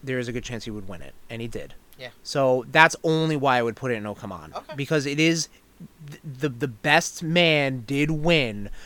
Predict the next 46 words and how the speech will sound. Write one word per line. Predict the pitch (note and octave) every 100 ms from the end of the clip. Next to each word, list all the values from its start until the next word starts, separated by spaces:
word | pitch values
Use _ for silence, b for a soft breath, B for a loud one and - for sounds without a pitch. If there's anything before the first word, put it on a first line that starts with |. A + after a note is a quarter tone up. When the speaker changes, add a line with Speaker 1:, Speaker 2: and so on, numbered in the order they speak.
| B B - -
Speaker 1:
It | D3
was | C3+
a | B2
bad | - D3+ D3+ D3+
booking | D#3+ - C3
decision. | B2 C3+ A#2+ A#2 A#2+ -
It | A#2+
was | A#2 G#2+
a |
bad | F#2 - B2 B2+ C3+ B2+ - - _ -
decision | C#3 C#3 B2+
in | B2+ A#2
general. | B2 A#2 A#2
It | A#2
was | G#2+
bad | A#2+ A#2+ B2
creative. | - A2 G#2 G2+ - B B B B B _ _ -
But | D#3+ D#3 D3+ - - - - - -
it | D#3 C#3
was, | D#3 C#3
he | C#3
wasn't | D#3+ E3 D3+ -
undeserving. | D3 C3+ A#2 A#2 G#2 D#2+ D#2+ F2+ _
Speaker 2:
Yeah. | G2+ - _
Speaker 1:
You | B2
know | A2+
what | A2+
I |
mean? | B2 A#2+
If | D3 - -
they, | D3+ D3+ - - -
if | D3+ D3
it |
was | C#3+ B2 - -
Sh-, | - - - - -
Del | - A2+
Rio | A2 G#2+ F#2
or | F2+ F#2+
Sheamus | - - G#2 F#2 F#2+ B2+
or | A2+
any | A#2 A#2
of |
the | A2+
other | A2+ G#2
previous | - A2 G#2+ G#2 - B B
low-tier | C3 A#2+ A#2 - A2+ G#2+ G2+